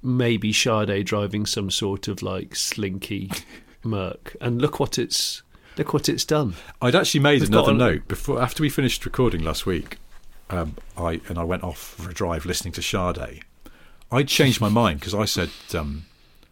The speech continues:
Speaker 2: I said she'd probably got a Legacy Outback, and I feel like actually I wasn't. In retrospect now, I wasn't wrong because she does like a low-key estate car.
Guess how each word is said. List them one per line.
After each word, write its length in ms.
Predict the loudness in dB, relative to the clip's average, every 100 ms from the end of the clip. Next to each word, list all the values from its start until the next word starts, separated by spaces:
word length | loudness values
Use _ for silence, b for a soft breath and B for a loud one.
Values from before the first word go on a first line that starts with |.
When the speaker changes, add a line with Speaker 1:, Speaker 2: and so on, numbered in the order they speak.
| _
Speaker 2:
I 60 | -8
said 160 | -4 -2
she'd 220 | -4 -4
probably 180 | -8 -6
got 180 | -6
a 60 | -6
Legacy 460 | -6 -6 -6 -4 -4
Outback, 580 | -6 -6 -8 -8 -16 -4
and 80 |
I 60 | -2
feel 240 | 4 6
like 180 | 8 6
actually 320 | 4 2 2
I 40 | 2
wasn't. 420 | 4 4 2 0 _ _ -4
In 200 | -2 2
retrospect 460 | 2 2 0 0 2
now, 300 | 2 4 4
I 20 |
wasn't 400 | 4 2 0 2
wrong 240 | 4 2
because 240 | -2 -6 -6
she 100 | -4
does 320 | -2 -2 -2
like 360 | -4 -4 -4
a 40 | -4
low-key 460 | -2 -2 -4 -6
estate 380 | -4 -2 -4 -4
car. 280 | -8 -8 -8